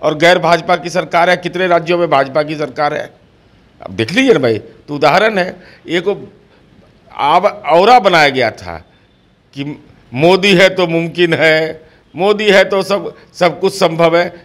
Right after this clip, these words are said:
कहाँ है? आने वाला चुनाव आने दीजिए, मध्य प्रदेश, राजस्थान और छत्तीसगढ़, यहाँ की जनता भी प्रतीक्षा कर रही है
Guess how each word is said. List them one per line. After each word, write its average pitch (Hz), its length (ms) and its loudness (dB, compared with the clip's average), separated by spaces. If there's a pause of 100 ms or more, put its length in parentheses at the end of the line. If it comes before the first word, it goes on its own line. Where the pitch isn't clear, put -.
(160)
कहाँ 180 320 2
है? 110 360 0 (640)
आने 123 260 0
वाला 165 220 4
चुनाव 151 460 0
आने 170 200 2
दीजिए, 156 260 0
मध्य 147 260 0
प्रदेश, 156 460 -4 (340)
राजस्थान 139 560 0
और 156 80 4
छत्तीसगढ़, 135 680 -2 (680)
यहाँ 123 240 0
की 143 140 -8
जनता 147 340 0
भी 156 100 0
प्रतीक्षा 147 520 -8
कर 139 160 -2
रही 104 260 -4
है 87 160 -8